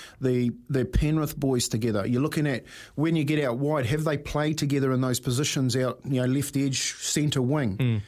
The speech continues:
Speaker 1: So you're trying to get that, um, that balance right across the side. At the moment, because of injury or whatever, we're slotting players in, and it looks like we're slotting players in. And th-,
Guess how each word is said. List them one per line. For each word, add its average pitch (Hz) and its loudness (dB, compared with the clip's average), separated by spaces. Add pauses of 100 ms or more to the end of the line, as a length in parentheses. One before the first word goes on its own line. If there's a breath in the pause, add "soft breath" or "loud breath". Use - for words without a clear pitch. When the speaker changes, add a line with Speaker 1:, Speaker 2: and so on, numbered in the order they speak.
(200 loud breath)
Speaker 1:
So - 0
you're 143 2
trying 180 0
to 165 0
get 151 -2
that, 131 -2 (420 loud breath)
um, 131 2
that - -4
balance 156 0
right 131 2
across - 0
the 131 0
side. 151 0
At 214 -4
the 151 0
moment, 135 0 (580 loud breath)
because 233 0
of 190 2
injury 147 2
or 131 2
whatever, 127 -2 (260 soft breath)
we're 165 0
slotting 175 -2
players 139 0
in, 147 0 (280 loud breath)
and 147 0
it 143 -4
looks 185 0
like 156 0
we're 147 0
slotting 151 0
players 143 0
in. 117 0
And 131 -2
th-, 143 -2